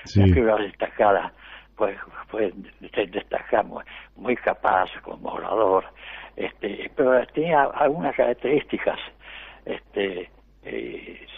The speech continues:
Speaker 2: se, este, este, ese, era,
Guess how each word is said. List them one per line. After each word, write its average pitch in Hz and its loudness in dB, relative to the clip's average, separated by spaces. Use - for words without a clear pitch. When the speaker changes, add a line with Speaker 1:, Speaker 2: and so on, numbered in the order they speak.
Speaker 2:
se, - -2
este, - -10
este, - -10
ese, 107 -2
era, 131 2